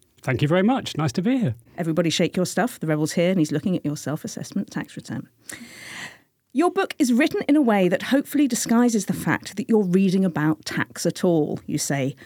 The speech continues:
Speaker 2: Why write this book and who is it for?
Speaker 1: So tax is an immensely important subject, but of course it's something that most people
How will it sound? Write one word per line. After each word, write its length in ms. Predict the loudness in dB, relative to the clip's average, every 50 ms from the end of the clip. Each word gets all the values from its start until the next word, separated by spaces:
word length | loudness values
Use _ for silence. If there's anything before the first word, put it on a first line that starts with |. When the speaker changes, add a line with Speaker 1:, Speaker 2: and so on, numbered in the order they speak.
| -10 _
Speaker 2:
Why 220 | 2 4 4 6 6
write 220 | 4 4 2 2
this 120 | -2 -4
book 260 | 0 0 0 0 0 0
and 140 | 0 0 0
who 100 | 2 0
is 120 | 0 0 0
it 140 | -2 -4
for? 400 | -6 -4 -2 -2 -2 -2 -4 -6 -10 _ _ _ _ _ _ _
Speaker 1:
So 220 | -4 0 0 0 0 -2 _ _
tax 420 | -4 0 0 0 0 -2 -2 0
is 220 | 0 0 0 0 -4 -6
an 220 | -4 -2 0 2 2
immensely 480 | 2 4 4 4 2 2 0 0 0
important 360 | 0 0 0 0 0 0 0 0
subject, 340 | 0 0 0 -2 -4 -6
but 100 | -6 -6
of 100 | -8 -6
course 300 | -4 -2 -2 -2 -2 -2
it's 120 | -4 -4 -2
something 440 | -2 -2 -2 0 0 0 0 0 2
that 240 | 0 0 0 -2 -4 -8
most 420 | -4 -2 0 2 2 2 0 0
people 420 | 0 0 0 0 0 -2 -2 -2